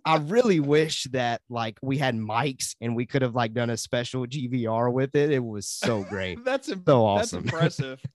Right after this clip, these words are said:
Speaker 2: That's very impressive.
Speaker 1: Yeah. But one thing I really, really wanted to express with this, and this is my last thing as far as my Star Wars fix goes, is my
Speaker 2: Uh-huh.
Speaker 1: sister-in-law.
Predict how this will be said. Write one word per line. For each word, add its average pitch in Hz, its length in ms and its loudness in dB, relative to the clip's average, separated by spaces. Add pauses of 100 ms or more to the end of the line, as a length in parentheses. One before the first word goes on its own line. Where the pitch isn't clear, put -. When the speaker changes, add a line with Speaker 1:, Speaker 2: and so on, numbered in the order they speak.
(120)
Speaker 2:
That's 196 180 -8
very 156 560 -4
impressive. 139 580 -10
Speaker 1:
Yeah. 120 460 2
But 151 220 4
one 190 180 4
thing 202 240 0
I 127 60 0
really, 113 760 -4 (380)
really 131 400 4
wanted 117 320 0
to 104 80 -4
express 101 500 -2
with 98 160 -2
this, 98 200 -4
and 135 100 2
this 143 80 0
is 123 80 -6
my 113 140 2
last 104 340 -4
thing 104 160 -4
as 95 100 -6
far 98 200 0
as 98 100 -4
my 104 100 0
Star 110 300 2
Wars 101 240 -2
fix - 260 -4
goes, 90 480 -4 (680)
is 120 160 -2
my 120 140 2
Speaker 2:
Uh-huh. 113 40 -2
Speaker 1:
sister-in-law. 101 1040 -2